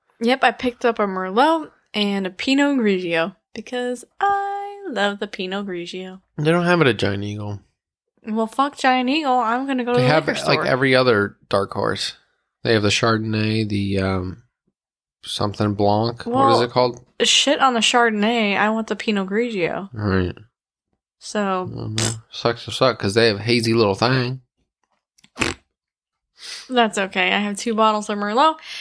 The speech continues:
Speaker 1: and I'm very happy.
Speaker 2: Amen.
Speaker 1: I'm in a good mood.
Speaker 2: There you go. And you've been drinking since one?
Speaker 1: Not since one. Since, like, five.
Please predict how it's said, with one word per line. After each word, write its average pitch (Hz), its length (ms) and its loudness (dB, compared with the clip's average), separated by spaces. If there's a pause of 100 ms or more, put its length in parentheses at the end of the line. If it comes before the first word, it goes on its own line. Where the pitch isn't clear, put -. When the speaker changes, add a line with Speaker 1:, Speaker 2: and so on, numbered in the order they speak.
(200)
Speaker 1:
and 381 360 2
I'm 247 80 2
very 190 200 -2
happy. - 460 -16 (840)
Speaker 2:
Amen. 120 380 4
Speaker 1:
I'm 233 80 0
in 226 80 0
a 226 40 -2
good 226 160 2
mood. 190 240 -4 (640)
Speaker 2:
There 104 160 2
you 92 120 2
go. - 240 -2 (960)
And 123 120 -4
you've 113 80 0
been 110 120 4
drinking 107 300 4
since 104 220 2
one? - 300 0 (540)
Speaker 1:
Not 349 220 2
since - 240 -2
one. - 320 -6 (560)
Since, - 260 -10
like, 190 280 0 (680)
five. - 460 -2